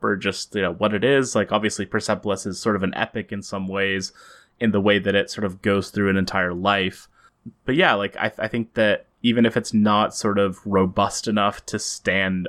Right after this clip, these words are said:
on its own, you know, in terms of, you know, the broader literary view of it, because, uh, you know, certainly as a work, I think it stands on its own wonderfully, but that, that it should be talked about, or it should be part of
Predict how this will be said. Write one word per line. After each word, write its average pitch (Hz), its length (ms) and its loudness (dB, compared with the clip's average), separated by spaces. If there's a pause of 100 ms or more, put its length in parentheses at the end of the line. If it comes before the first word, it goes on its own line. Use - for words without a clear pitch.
on 95 200 0
its - 280 -8
own, 117 560 2 (920)
you 113 180 4
know, 85 100 2
in 113 140 0
terms 110 340 2
of, 98 200 2
you 107 80 4
know, 85 100 0
the 101 160 0
broader 95 720 2 (140)
literary 101 360 2
view 107 200 6
of 92 80 0
it, - 100 0
because, 117 240 -2
uh, 76 140 -2
you 117 120 -4
know, - 80 -4
certainly 110 380 2
as 104 140 0
a 85 80 -8
work, 92 340 0
I 95 60 0
think - 260 -10
it 67 100 -10
stands 90 280 -6
on 85 80 -4
its - 160 -8
own 87 160 -4
wonderfully, 92 520 -2 (500)
but 95 340 0 (200)
that, 120 240 4
that 123 120 4
it 117 60 2
should 175 240 2
be 131 160 0 (100)
talked - 400 0
about, 104 260 -2
or 107 120 4
it 104 80 4
should 117 240 -2
be 107 160 4
part 113 460 0
of 98 340 0